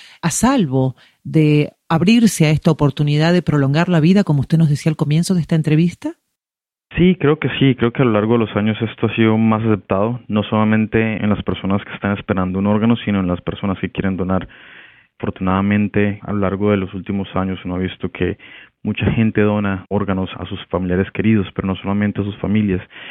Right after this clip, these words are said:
Speaker 2: sino a amigos, vecinos. Y afortunadamente hay personas que lo hacen de su buen corazón. A cualquier persona que pueda recibir un riñón, ellos se acercan,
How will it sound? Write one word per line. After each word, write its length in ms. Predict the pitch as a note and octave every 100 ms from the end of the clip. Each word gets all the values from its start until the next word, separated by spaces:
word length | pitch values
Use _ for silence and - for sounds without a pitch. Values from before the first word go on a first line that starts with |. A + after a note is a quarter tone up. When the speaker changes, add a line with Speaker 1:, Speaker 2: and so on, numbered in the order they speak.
| - - - - -
Speaker 2:
sino 640 | G2+ G2 G2 F#2+ F#2+ E2+
a 400 | - G2 F#2 F2 F#2
amigos, 580 | G2+ G#2 G2+ G2 G2
vecinos. 720 | F#2+ F2+ G#2 G#2 G2 G2 G2 - _ _
Y 180 | B2+ A2+
afortunadamente 880 | - G#2+ - G2+ G#2 A2+ A#2 A#2 A2 - -
hay 100 | A#2
personas 460 | G#2+ - A2+ A2
que 100 | -
lo 180 | G2+ F#2+
hacen 920 | F#2+ F#2+ G#2 G#2+ G#2+ G#2+ G#2+ G#2+ G2+ _ _ _ -
de 100 | A2
su 100 | G#2
buen 160 | F#2+ G2
corazón. 480 | G#2+ G2+ C#3+ D#3 -
A 80 | -
cualquier 280 | G#2 F#2+ G#2+
persona 340 | A#2 B2+ A#2
que 120 | -
pueda 240 | - G#2 G#2+
recibir 320 | G#2 G2 F#2
un 260 | G2 G2 -
riñón, 400 | G2+ G#2 G2 - - - - _
ellos 320 | - G2 G2+ G2 - - _ -
se 80 |
acercan, 560 | F#2+ G#2+ G#2 - G#2